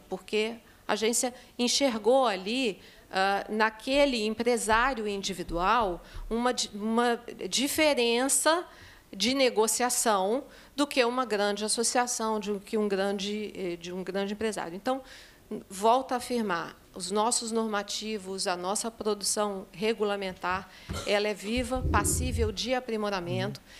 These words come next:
Recebemos contribuições para aprimoramento.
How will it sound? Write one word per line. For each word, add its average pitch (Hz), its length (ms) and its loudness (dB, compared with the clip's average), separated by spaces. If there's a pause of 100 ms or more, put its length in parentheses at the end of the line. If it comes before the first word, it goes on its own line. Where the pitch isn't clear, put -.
(140)
Recebemos 247 840 2
contribuições 214 1040 -2
para 247 380 2
aprimoramento. 196 840 -4